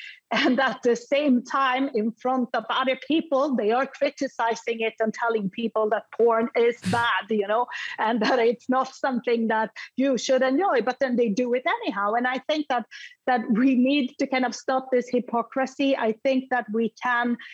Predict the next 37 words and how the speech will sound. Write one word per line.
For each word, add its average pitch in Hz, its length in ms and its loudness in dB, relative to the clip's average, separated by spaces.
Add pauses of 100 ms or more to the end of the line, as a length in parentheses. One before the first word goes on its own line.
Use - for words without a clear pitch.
(220)
that 254 120 -2
I 240 100 2
think 302 240 0
that 302 140 -2
porn 277 220 0
can 262 180 0
be 233 140 2
both. 202 340 0
I 247 120 -2
think 254 240 -4
that 233 140 -4
porn 262 200 -2
can 240 180 -2
be 208 140 2
good 269 280 2
and 415 120 2
porn 269 220 0
can 254 200 0
be 226 160 2
bad. 196 360 0
I 202 100 0
don't 269 300 -2
think 254 200 -4
that 220 220 -2
it's 220 220 -2
entirely 240 800 -2
one 233 320 -2 (100)
thing 240 300 -2 (120)
or 214 300 2
the 214 160 2
other. 208 420 -2 (300)
I 226 100 0
think 262 280 -2
that 240 140 2
it's, 233 200 0 (260)
uh, 214 420 2 (200)
just 262 360 -4